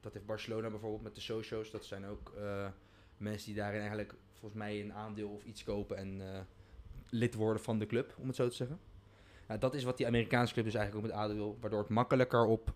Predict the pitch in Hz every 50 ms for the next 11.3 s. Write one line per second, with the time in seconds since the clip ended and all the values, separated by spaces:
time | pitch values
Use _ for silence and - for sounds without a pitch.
0 | - - - 110 107 107 - 107 107 87 82 101 95 - - 104 - - 101 101
1 | - - - - - - - - 113 - 117 110 - - - - 110 110 110 110
2 | 107 107 107 101 98 92 - 107 113 - - - - - - - - - - -
3 | - - - - - - - - - - 117 117 117 117 120 117 - - - -
4 | - - - - - - - - - - - - - - - - - - - -
5 | 123 120 120 120 131 139 135 131 131 139 135 135 127 - - 135 123 120 113 -
6 | - 127 120 - - 123 117 - 127 120 120 120 120 117 120 120 - - 127 117
7 | 110 113 - 117 117 120 117 107 104 110 107 - - 110 113 110 110 110 113 104
8 | 117 110 107 104 - 117 113 117 113 - 120 - 123 113 110 - 113 107 107 104
9 | 104 107 104 104 104 104 - - - - - - - 110 107 104 104 98 - -
10 | 101 110 110 98 117 110 110 110 110 101 - 117 113 110 110 107 107 113 113 110
11 | 104 104 98 113 127 143